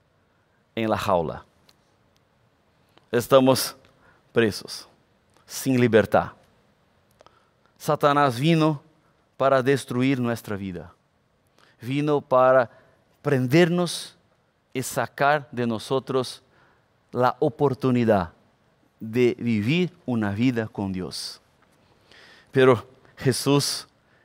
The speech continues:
es el pastor que vino y compró la jaula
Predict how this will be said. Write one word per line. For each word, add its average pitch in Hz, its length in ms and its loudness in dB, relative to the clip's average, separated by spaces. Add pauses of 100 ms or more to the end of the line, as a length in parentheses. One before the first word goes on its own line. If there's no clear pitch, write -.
(440)
es 135 220 0
el 135 180 4
pastor 120 640 0 (680)
que 117 140 -4
vino 175 500 -2 (200)
y 135 100 -2
compró 113 600 -2 (540)
la 95 160 -8
jaula 165 540 0